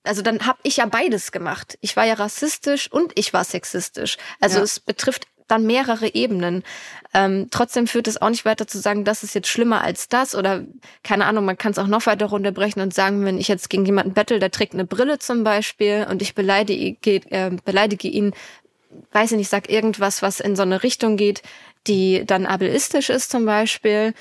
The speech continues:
Speaker 1: Ähm, da kann man auch sagen, ja, das geht auch nicht. Und das sind ja viele Leute, die jetzt sagen,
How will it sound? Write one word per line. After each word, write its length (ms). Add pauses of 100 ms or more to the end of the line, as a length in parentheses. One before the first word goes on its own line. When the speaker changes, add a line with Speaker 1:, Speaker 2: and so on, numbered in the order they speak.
(360)
Speaker 1:
Ähm, 260
da 80
kann 160
man 100
auch 140
sagen, 220
ja, 80
das 200
geht 180
auch 220
nicht. 240
Und 140
das 120
sind 180
ja 200 (180)
viele 340
Leute, 400
die 120
jetzt 400
sagen, 520